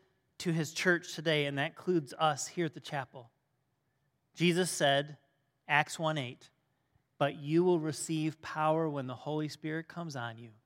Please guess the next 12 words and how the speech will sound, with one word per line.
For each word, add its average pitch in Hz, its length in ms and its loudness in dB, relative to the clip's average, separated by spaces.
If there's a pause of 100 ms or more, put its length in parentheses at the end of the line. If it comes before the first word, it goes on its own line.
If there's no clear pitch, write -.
(680)
and 135 160 -4
you 160 240 2
will 151 340 2
be 156 300 2
my 143 280 -2
witnesses, 135 840 -10 (460)
telling 160 420 -4
people 151 560 -6
about 127 440 -6 (120)
me 120 340 -14 (1080)
everywhere." 120 600 -8 (1120)
In, 175 160 2